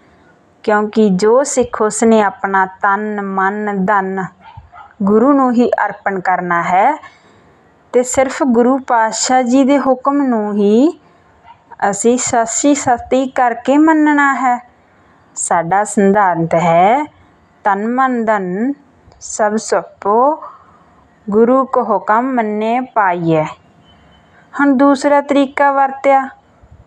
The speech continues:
ਜਾਣ ਲੱਗਾ ਅਤੇ ਵਜ਼ੀਰ ਖਾਂ ਗੁਰੂ ਕੇ ਲਾਲਾਂ ਨੂੰ ਲਾਲਚ ਦੇ ਕੇ ਕਹਿਣ ਲੱਗਾ ਕਿ ਤੁਹਾਨੂੰ ਸਖਤ ਤੇ ਤਾਜ ਮਿਲੇਗਾ।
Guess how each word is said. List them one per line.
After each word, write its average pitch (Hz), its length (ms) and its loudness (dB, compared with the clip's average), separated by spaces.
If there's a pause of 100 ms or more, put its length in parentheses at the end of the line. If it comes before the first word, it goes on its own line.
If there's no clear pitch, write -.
(320)
ਜਾਣ 254 340 0
ਲੱਗਾ 247 320 0 (880)
ਅਤੇ 196 200 0
ਵਜ਼ੀਰ 190 520 2
ਖਾਂ 190 480 0 (560)
ਗੁਰੂ 214 380 2
ਕੇ 277 160 0
ਲਾਲਾਂ 202 440 0
ਨੂੰ 196 200 -6
ਲਾਲਚ 190 400 0
ਦੇ 196 200 4
ਕੇ 180 200 0
ਕਹਿਣ 190 380 0
ਲੱਗਾ 190 560 0 (840)
ਕਿ 208 140 2
ਤੁਹਾਨੂੰ 226 580 -4
ਸਖਤ 202 440 -4
ਤੇ 208 220 2
ਤਾਜ 202 400 0
ਮਿਲੇਗਾ। 185 540 0